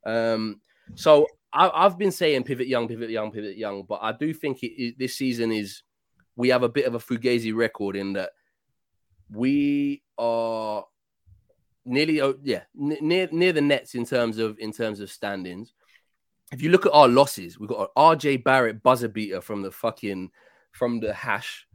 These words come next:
on the side of the court. We got a twenty-four, five point game vomited up to the Bulls, nineteen to the Cavaliers, uh, Christmas Day vomit. Like, all of a sudden, if, if half of our horrible losses, we lost to the Timberwolves G League team,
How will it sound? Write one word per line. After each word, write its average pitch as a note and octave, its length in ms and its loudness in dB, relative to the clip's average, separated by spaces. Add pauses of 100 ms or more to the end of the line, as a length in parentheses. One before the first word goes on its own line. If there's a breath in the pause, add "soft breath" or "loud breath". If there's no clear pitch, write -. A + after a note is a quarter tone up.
(380)
on G#2 140 -4
the G#2 80 -4
side G#2+ 300 -2
of G2+ 80 -6
the F#2 100 -10
court. - 380 -6 (360 soft breath)
We A2 120 -8
got G#2 360 0
a - 60 -8
twenty-four, C#3 680 -2
five B2 300 0
point A2 300 -4 (340)
game G#2 340 -4 (160)
vomited A2 420 -4
up G#2 160 -8
to G#2+ 80 -8
the G2+ 60 -8
Bulls, F#2 400 -14
nineteen G#2+ 420 -6
to G2+ 120 -10
the G2 120 -10
Cavaliers, F#2 640 -10 (340 soft breath)
uh, F2 160 -2
Christmas G#2+ 380 -6
Day G#2+ 240 0
vomit. G2+ 360 -4
Like, G2+ 180 -4 (360)
all F#3+ 180 4
of F#3+ 60 4
a F3 60 2
sudden, C#3+ 400 2
if, - 280 -12 (140)
if G2+ 140 -8
half D#3+ 520 4
of B2+ 140 -6
our A#2+ 300 2
horrible C3 580 2
losses, A2+ 320 -2
we A2+ 60 -4
lost B2+ 220 -2
to A#2 60 -4
the G#2+ 160 -6 (200)
Timberwolves B2 500 -2
G C#3 180 2
League G#2+ 280 -2
team, F2 240 -14